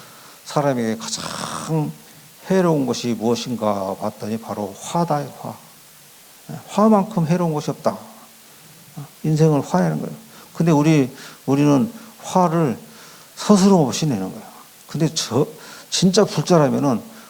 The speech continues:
화내는 거 다시 한번 생각해야 됩니다. 좀 참아야 돼요. 화내는 거 참아야 됩니다. 그게 불-,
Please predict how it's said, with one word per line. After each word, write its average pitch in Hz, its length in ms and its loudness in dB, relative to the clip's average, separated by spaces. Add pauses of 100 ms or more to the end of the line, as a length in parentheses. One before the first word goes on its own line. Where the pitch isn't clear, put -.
화내는 175 400 0
거 135 100 0
다시 - 260 -10
한번 120 220 -6
생각해야 139 340 -10
됩니다. - 500 -20 (760)
좀 135 160 -6
참아야 180 360 -2
돼요. 120 200 -10 (1000)
화내는 139 420 -4
거 117 120 -4
참아야 160 320 -6
됩니다. 151 340 -16 (1400)
그게 165 140 2
불-, 156 260 -2